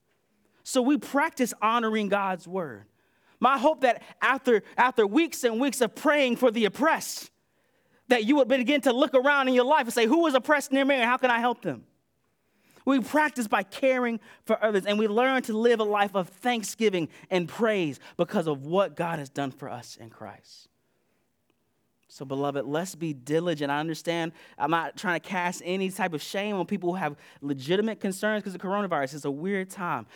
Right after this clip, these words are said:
But I, I just remember when we had those couple months where we didn't meet at all. And then when we came outside, it was summer, it was hot. But even just seeing other people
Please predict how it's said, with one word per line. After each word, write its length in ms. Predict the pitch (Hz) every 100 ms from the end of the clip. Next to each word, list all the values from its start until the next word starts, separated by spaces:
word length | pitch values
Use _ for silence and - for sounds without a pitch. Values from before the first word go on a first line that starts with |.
| - -
But 200 | 165 135 180
I, 140 | 208 -
I 120 | 190
just 280 | 208 202 -
remember 540 | 165 165 180 143 120 - _ -
when 100 | 151
we 80 | 160
had 240 | 185 190
those 180 | 170 -
couple 360 | - 208 196
months 260 | 170 175 160
where 100 | 147
we 100 | 160
didn't 180 | 185 165
meet 140 | 165
at 100 | 143
all. 320 | 147 117 95 _ _ _ _ _ _ _ _ -
And 160 | 143
then 200 | 156 151
when 120 | 147
we 140 | 147 185
came 340 | 214 190 196
outside, 600 | 185 180 - 185 151 107 120
it 60 |
was 120 | 151
summer, 280 | - 180 151
it 60 | 156
was 120 | 131
hot. 340 | - 180 131 - _ _ _ _ _ _ _ _ _ _ _ _ -
But 140 | 165
even 280 | 208 269 240
just 220 | 220 -
seeing 320 | - 254 247
other 200 | 214 202
people 480 | 180 233 220 147